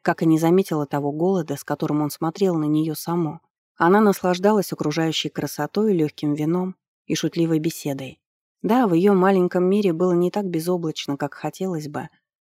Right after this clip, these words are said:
но Ева сознательно отгоняла тревожные мысли. Она подумает об этом после, в отеле, когда останется одна, наедине со своими проблемами.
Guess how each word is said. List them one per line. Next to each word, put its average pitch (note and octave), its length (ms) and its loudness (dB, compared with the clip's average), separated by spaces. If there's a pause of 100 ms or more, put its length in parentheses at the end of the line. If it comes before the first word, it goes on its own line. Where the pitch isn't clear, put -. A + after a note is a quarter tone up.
но E3+ 100 4
Ева A#3 240 6
сознательно F#3 600 0
отгоняла E3 460 0
тревожные C#3+ 500 -4
мысли. - 420 -8 (640)
Она F#3 220 2
подумает F3 420 0
об D#3+ 140 -2
этом D#3 200 -4
после, F3+ 560 -10
в D#3 80 -2
отеле, D#3+ 440 -4 (380)
когда D#3+ 280 0
останется D3+ 560 -6
одна, D#3 320 -8 (380)
наедине F3+ 480 4
со - 120 -12
своими D3+ 380 0
проблемами. C#3+ 720 -6